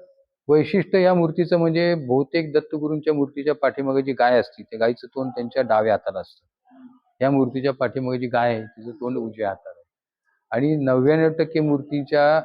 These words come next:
शंकराच्या डोक्यात गंगा नसती दाखवली, त्या मूर्तीच्या डोक्यात गंगा आहे. आणि तिन्ही चेहरे तुम्ही नीट पाहिले की लक्षात येतं, तिन्ही चेहऱ्यांचे भाव वेगळे आहेत, एकसारखे भाव नाहीयेत. बाकीच्या मूर्ती तुम्ही कुठल्याही बघा, तिन्ही चेहरे सेम असतात.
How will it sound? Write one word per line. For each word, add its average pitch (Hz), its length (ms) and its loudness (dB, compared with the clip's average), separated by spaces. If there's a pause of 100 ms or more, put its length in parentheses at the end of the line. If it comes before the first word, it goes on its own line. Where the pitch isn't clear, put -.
(120)
शंकराच्या 139 560 -2
डोक्यात 135 280 0
गंगा 123 360 0
नसती 120 320 -4
दाखवली, 87 480 -4 (480)
त्या 117 100 -4
मूर्तीच्या 120 400 -6
डोक्यात 113 280 -4
गंगा 101 320 -8
आहे. 80 220 -14 (680)
आणि 135 160 0
तिन्ही 151 400 0
चेहरे 165 320 2
तुम्ही 170 200 2
नीट 156 220 0
पाहिले 123 360 2 (640)
की 135 100 -2
लक्षात 135 340 2
येतं, 139 200 0
तिन्ही 151 320 0
चेहऱ्यांचे 156 380 2
भाव 123 300 2
वेगळे 104 360 0
आहेत, 76 100 -10 (560)
एकसारखे 127 440 0
भाव 107 220 2
नाहीयेत. 90 280 -8 (560)
बाकीच्या 147 380 0
मूर्ती 143 260 0
तुम्ही 143 220 0
कुठल्याही 139 340 0
बघा, 123 260 0
तिन्ही 139 580 -6
चेहरे 147 300 0
सेम 131 280 -2
असतात. - 260 -8